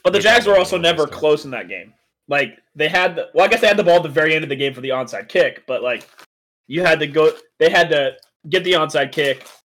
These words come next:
Speaker 1: and then get a two-point conversion.
Speaker 2: Right. Yeah. Right.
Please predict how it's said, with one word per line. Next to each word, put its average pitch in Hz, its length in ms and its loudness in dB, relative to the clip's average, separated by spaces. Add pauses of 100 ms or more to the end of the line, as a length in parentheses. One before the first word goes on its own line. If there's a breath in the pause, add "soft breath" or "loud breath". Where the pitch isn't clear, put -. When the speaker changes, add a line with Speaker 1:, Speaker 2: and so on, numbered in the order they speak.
(300)
Speaker 1:
and 156 160 -2
then 139 300 0 (180)
get 160 140 2
a - 20 -10
two-point 131 320 -8
conversion. 104 340 -12 (540)
Speaker 2:
Right. 82 360 -8 (200)
Yeah. 71 240 -18 (400)
Right. 82 240 -16